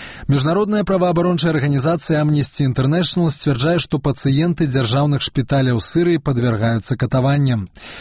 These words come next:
Выглядае, што сырыйскія ўлады далі службам бяспекі поўную ўладу ў бальніцах, а ў шматлікіх выпадках супрацоўнікі шпіталяў бралі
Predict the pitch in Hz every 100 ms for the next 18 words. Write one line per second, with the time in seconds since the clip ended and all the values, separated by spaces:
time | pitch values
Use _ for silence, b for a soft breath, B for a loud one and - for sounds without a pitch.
0 | B B 131 131 151 196 147 175 - 170
1 | 165 - 151 147 165 156 135 135 151 139
2 | 143 143 131 127 120 120 - 170 - 170
3 | - 147 143 139 127 123 127 135 127 135
4 | 139 156 143 120 - - B B B 131
5 | 123 131 127 135 120 104 120 143 151 -
6 | 147 - 127 131 - 135 127 127 - 127
7 | 110 147 165 143 127 156 160 160